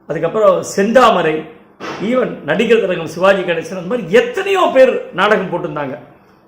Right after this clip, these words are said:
நாகேஷ், எல்லாரும். அந்த பீரியட்ல செந்தாமரை அவர்கள் ஒரு நாடகம் ஒண்ணு போட்டார் மயிலாப்பூர் ஃபைன் ஆர்ட்ஸ் கிளப்ல.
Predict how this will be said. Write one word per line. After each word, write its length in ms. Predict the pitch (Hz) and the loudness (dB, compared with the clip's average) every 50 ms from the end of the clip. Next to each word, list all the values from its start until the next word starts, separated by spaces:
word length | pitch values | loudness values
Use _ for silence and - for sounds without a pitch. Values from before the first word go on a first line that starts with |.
| _ _ - | _ _ -2
நாகேஷ், 600 | 143 180 202 190 185 180 170 - - - - - | 2 2 2 2 0 -2 -4 -4 -6 -12 -14 -12
எல்லாரும். 360 | 147 160 185 175 151 143 - - - - - _ _ _ - - - _ | -4 -2 0 0 0 -2 -6 -10 -14 -20 -20 _ _ _ -20 -20 -20 _
அந்த 260 | - 190 226 226 247 214 | -6 -4 2 4 4 4
பீரியட்ல 680 | - 294 320 311 277 240 254 262 220 170 147 - - - - - - _ _ _ - - | 4 2 0 0 -2 -2 -2 0 0 0 0 -2 -4 -10 -14 -20 -20 _ _ _ 0 2
செந்தாமரை 560 | 269 277 277 - 349 339 320 294 262 226 220 | 2 2 4 2 4 4 4 4 4 4 4
அவர்கள் 320 | 196 180 170 147 147 214 262 | 4 2 0 0 -2 -4 -2
ஒரு 180 | 233 196 170 | -2 -2 -2
நாடகம் 360 | 156 160 175 190 220 220 196 | -2 -2 0 0 0 0 -2
ஒண்ணு 180 | 180 160 143 - | -2 -4 -6 -6
போட்டார் 340 | 151 156 - - - - 156 | -4 -4 -4 -4 -8 -8 -8
மயிலாப்பூர் 420 | 151 165 185 185 185 185 156 - | -6 -2 -2 -2 -2 -2 -6 -8
ஃபைன் 140 | - 151 147 | -8 -8 -6
ஆர்ட்ஸ் 260 | 151 143 - - 160 | -6 -8 -8 -12 -12
கிளப்ல. 240 | 143 120 123 123 - | -12 -10 -10 -10 -12